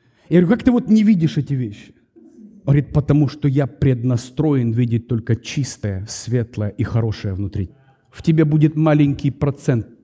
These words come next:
тепла, и Бог будет на основании этого с тобой общаться". Поймите, Бог не выбирает, нам это непонятно. Мы, мы с вами выбираем. Сегодня я буду любить, потому что у меня настроение хорошее, елки-палки, я всем подарить по сто баксов хочу.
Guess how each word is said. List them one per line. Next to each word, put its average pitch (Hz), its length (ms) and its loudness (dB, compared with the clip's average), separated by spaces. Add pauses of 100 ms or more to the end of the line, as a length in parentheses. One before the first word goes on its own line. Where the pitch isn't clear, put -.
(120)
тепла, 170 460 -2 (100)
и 123 60 0
Бог 123 300 0
будет 110 360 -4 (320)
на 123 180 2
основании 117 480 0
этого 117 360 -4
с - 80 -12
тобой 101 240 -6
общаться". - 300 -16 (480)
Поймите, 160 400 0
Бог 147 340 -2
не 147 100 2
выбирает, 135 560 -2
нам 165 240 0
это 156 180 -4
непонятно. 135 600 -4
Мы, 151 320 2
мы 156 120 2
с - 120 -8
вами 160 160 0
выбираем. 139 520 -2
Сегодня 196 360 0
я 156 80 2
буду 147 240 -2
любить, 139 480 -4
потому 262 360 0
что 208 220 -2
у 220 60 0
меня 208 260 0
настроение 202 960 -2
хорошее, 214 680 2
елки-палки, 202 680 0
я 185 100 0
всем 180 220 -2
подарить 208 500 0
по 185 140 -2
сто 202 180 -4
баксов 185 480 -2
хочу. 190 480 0